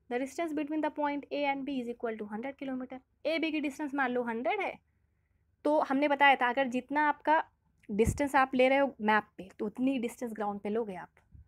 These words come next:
ये नहीं कि हंड्रेड वहाँ लिए हो तो ग्राउंड पे नाइंटी ले लो ना, रॉन्ग हो जाएगा। डिस्टेंस अगर आपकी स-, मैप पे जो है मान लो फिफ्टी किलोमीटर, हंड्रेड किलोमीटर,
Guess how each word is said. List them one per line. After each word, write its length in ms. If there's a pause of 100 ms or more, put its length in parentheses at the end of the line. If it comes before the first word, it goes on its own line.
(140)
ये 120
नहीं 120
कि 80
हंड्रेड 340
वहाँ 180
लिए 200
हो 120
तो 120
ग्राउंड 220
पे 60
नाइंटी 340
ले 120
लो 160 (160)
ना, 160 (720)
रॉन्ग 200
हो 60
जाएगा। 300 (560)
डिस्टेंस 440
अगर 180
आपकी 460 (320)
स-, 300
मैप 400
पे 180
जो 200
है 200 (600)
मान 120
लो 100
फिफ्टी 340
किलोमीटर, 380
हंड्रेड 260
किलोमीटर, 420